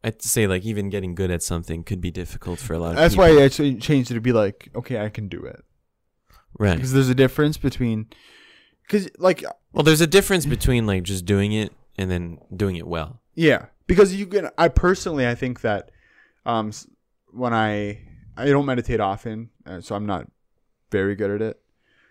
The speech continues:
Speaker 2: but there is peace when it happens.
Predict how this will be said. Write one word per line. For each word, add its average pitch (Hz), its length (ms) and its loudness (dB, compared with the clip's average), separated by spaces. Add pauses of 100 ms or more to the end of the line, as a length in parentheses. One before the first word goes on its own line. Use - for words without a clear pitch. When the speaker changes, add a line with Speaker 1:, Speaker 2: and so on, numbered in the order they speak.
(200)
Speaker 2:
but 107 420 0 (360)
there 131 180 2
is 123 320 -4 (100)
peace - 640 -6 (160)
when 107 200 -8
it 104 100 -6
happens. - 580 -8